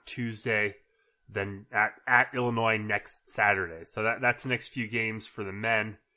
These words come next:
Um, you know, Nebraska, ah, they're nothing to write home about. You know, hopefully we'd be able to, to do something there.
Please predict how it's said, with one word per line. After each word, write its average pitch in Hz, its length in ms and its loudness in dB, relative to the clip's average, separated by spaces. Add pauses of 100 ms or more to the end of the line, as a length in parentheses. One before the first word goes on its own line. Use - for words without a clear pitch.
(340)
Um, 90 600 0 (200)
you 123 140 -12
know, 87 160 -8 (560)
Nebraska, 131 720 2 (500)
ah, 123 300 -10
they're 120 280 -2 (400)
nothing 95 340 -6
to 110 60 -6
write 113 220 2
home 117 240 -2
about. 107 340 2
You 110 80 -10
know, 90 160 -4
hopefully 113 540 -6 (400)
we'd 104 120 -8
be 113 120 -2
able 104 160 0
to, 104 100 -6
to - 280 -16
do 110 120 -6
something 101 320 -10
there. 113 280 0